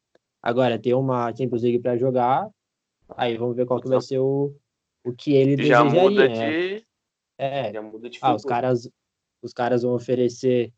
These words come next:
Speaker 1: mais salário, mas aqui eu vou jogar uma Champions League já de cara, entende? Tem os dois lados. E isso serve pra qualquer outro jogador, não só pro Sancho. E, então é isso, influencia muito. É,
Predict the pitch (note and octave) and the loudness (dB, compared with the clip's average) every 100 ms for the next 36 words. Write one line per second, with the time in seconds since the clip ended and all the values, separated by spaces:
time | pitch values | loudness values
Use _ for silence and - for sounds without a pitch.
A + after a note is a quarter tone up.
0 | _ _ B2+ A#2 A#2 B2 B2+ C#3 D#3 F3 | _ _ -8 -6 -2 0 2 0 -2 -2
1 | D#3 C#3 D3 D#3 D3 D#3 D3+ C#3+ C#3 C#3 | -2 -4 -4 -4 -6 -6 -6 -6 -2 0
2 | C#3 D3 C3+ D#3+ E3+ G#2 - A#2 G#2+ G#2+ | 0 -2 0 2 2 0 -8 -20 -12 -8
3 | A#2 A#2 A2 A#2 B2+ B2+ B2 B2+ C3+ D3+ | -8 -8 -8 -4 -2 0 2 2 4 2
4 | C#3 G#2+ _ _ _ _ _ _ _ A2+ | 0 -4 _ _ _ _ _ _ _ -4
5 | A2 A#2 A#2 - E3+ F3+ E3 F3 F3 D#3 | -2 -2 -2 2 2 2 0 0 0 0
6 | C#3+ B2 B2 A#2+ C3 C3+ C#3+ C3 A#2 A2+ | 0 0 -2 -6 -8 -10 -12 -8 -8 -10
7 | _ _ _ _ _ _ _ _ _ - | _ _ _ _ _ _ _ _ _ -14
8 | B2 A#2 A2+ A2+ A2+ A2+ A#2 A#2 D#3+ G3+ | -12 -6 -4 -4 -4 -6 -6 -4 -2 0
9 | C3+ B2+ C3+ D3 G3 F3 A#2+ - _ _ | -2 -2 -2 0 0 0 0 -8 _ _
10 | _ _ _ - C3 B2 B2 B2 B2 | _ _ _ -8 -4 0 0 -2 -4